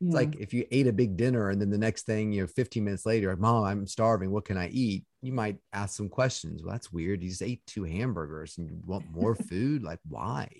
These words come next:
Speaker 2: Yeah.
Speaker 1: Um, so, you know, and so, you know, and then proper growth, good immune system, you know, strength,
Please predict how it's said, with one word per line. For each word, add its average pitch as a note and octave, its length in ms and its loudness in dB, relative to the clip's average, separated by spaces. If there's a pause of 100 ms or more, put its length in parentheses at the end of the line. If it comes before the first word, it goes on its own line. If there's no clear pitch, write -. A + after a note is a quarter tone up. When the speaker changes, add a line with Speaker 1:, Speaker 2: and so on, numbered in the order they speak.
(400)
Speaker 2:
Yeah. E3 380 -2
Speaker 1:
Um, G#2+ 320 0
so, C3 320 6
you C3 140 2
know, A#2 60 2
and B2 420 -2
so, C3+ 140 0
you C3+ 200 0
know, B2+ 60 0
and B2 100 -2
then A#2+ 240 -4
proper B2+ 320 -2
growth, A2 720 -2 (720)
good B2 160 2
immune A2+ 420 2
system, G#2+ 800 -2
you G#2 80 -6
know, F#2 180 -2
strength, - 880 -2